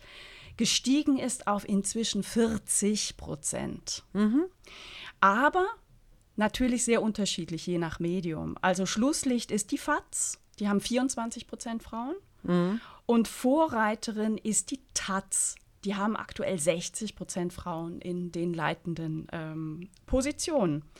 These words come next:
Speaker 2: Mhm.
Speaker 1: Wo sich natürlich auch die Frage richtigerweise anschließt, was verändern Frauen denn? Und auf diese Frage, die bestimmt viele Hörerinnen und Hörer jetzt im Kopf haben, sage ich, das wissen wir noch nicht, weil aktuell
Speaker 2: <laughs>
Speaker 1: ist es gerade mal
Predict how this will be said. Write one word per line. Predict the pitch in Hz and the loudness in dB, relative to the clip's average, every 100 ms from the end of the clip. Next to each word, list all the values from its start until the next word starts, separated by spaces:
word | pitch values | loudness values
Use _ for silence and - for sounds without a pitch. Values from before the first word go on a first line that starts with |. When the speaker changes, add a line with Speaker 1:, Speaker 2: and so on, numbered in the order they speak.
| - | -4
Speaker 2:
Mhm. | 160 156 160 | 0 2 4
Speaker 1:
Wo | 285 | 4
sich | 339 349 | 4 4
natürlich | 277 247 269 294 294 285 | 4 2 -2 -2 -2 -4
auch | 202 | -6
die | - 208 | -6 -10
Frage | - 165 170 196 269 339 415 202 | -10 -8 -4 -4 -4 -4 -4 -2
richtigerweise | 226 262 - 277 202 190 190 190 | 0 0 0 0 2 2 2 0
anschließt, | 175 185 - 262 294 339 - - - - - - - - | -2 -4 -4 -4 -2 -2 -4 -10 -10 -14 -16 -20 -20 -8
was | 180 214 294 - | 6 6 6 -2
verändern | - 220 247 381 466 370 220 | -2 -2 0 0 0 0 0
Frauen | - - 185 165 156 151 156 | -2 0 2 4 2 -2 0
denn? | 175 160 143 - - - - - - - | 0 0 -2 -6 -12 -20 -20 -20 -18 -4
Und | 233 220 | 2 4
auf | 190 | 4
diese | 262 320 294 | 4 2 2
Frage, | 180 190 320 | 0 0 2
die | 240 | 0
bestimmt | 196 196 254 - | -2 -2 -2 -2
viele | 302 320 | -2 -2
Hörerinnen | 190 175 151 156 151 | -2 -2 -4 -2 -2
und | 165 | -2
Hörer | 160 151 | -6 -6
jetzt | 139 143 147 | -8 -8 -10
im | |
Kopf | - 311 - | -8 -10 -6
haben, | 175 170 233 | -8 -2 -2
sage | 160 170 190 | 0 -2 -2
ich, | 240 359 - - | -4 -6 -8 -10
das | 180 - | -8 -2
wissen | 180 - 359 220 | 0 2 4 4
wir | 170 | 2
noch | 156 143 | 0 -2
nicht, | 160 233 330 - - | 2 2 2 -6 -6
weil | 170 208 | -4 -2
aktuell | - - 226 - 190 277 | -2 4 4 10 10 8
Speaker 2:
<laughs> | |
Speaker 1:
ist | 277 - | 4 2
es | 254 - | 2 0
gerade | - 170 247 | 2 4 6
mal | 262 | 6